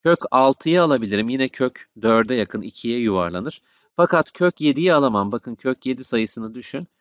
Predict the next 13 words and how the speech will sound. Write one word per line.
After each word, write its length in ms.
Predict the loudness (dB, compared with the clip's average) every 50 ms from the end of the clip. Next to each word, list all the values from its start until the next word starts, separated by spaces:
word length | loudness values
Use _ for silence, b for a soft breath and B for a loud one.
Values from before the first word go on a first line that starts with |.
| _ _ _ _ _ _ _
Kök 280 | _ 0 0 2 2 2
yedi 220 | 2 4 4 4
dediğimiz 360 | 2 0 -2 -2 -4 -4 -4 -6
sayı 260 | -4 -2 -2 -2 -2
kök 300 | -2 -2 -2 -2 -2 -2
dokuzla, 440 | -4 -2 -2 -4 -4 0 0 0 0
yedi 280 | -2 -2 -4 -2 -2
ile 200 | -2 -2 -2 -2
dokuz 260 | -4 -6 -8 -6 -6
arasında 380 | -4 -4 -4 -4 -6 -8 -8 -6
iki 220 | -6 -6 -6 -8
fark 360 | -6 -2 -2 -2 -2 -2 _ -4
vardır. 480 | -4 -4 -4 -6 -8 -12 -14 -16 -20